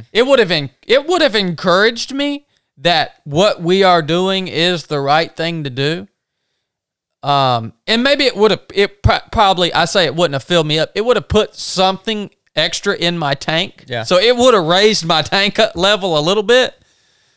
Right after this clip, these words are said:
Speaker 2: Mm-hmm.
Speaker 1: but it ain't gonna raise my tank level like a week in the,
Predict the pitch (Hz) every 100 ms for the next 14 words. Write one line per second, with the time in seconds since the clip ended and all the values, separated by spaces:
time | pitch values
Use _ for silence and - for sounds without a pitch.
0 | 131 117 190 208 226 220 202 190 190 202
1 | 190 165 156 - 240 208 - 175 147 127
2 | 180 _ _ _ 143 170 160 139 156 185
3 | 160 160 131 123